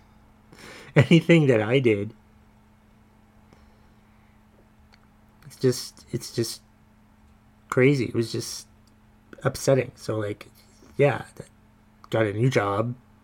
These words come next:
that was relatively the same pay.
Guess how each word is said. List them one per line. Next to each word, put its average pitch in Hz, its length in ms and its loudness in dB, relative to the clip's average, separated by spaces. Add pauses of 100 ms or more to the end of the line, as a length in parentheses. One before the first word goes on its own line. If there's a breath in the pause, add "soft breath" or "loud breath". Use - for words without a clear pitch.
(640 soft breath)
that - 100 -4
was 110 160 -2
relatively 117 500 2
the 110 120 0
same 104 280 -4
pay. 104 360 -6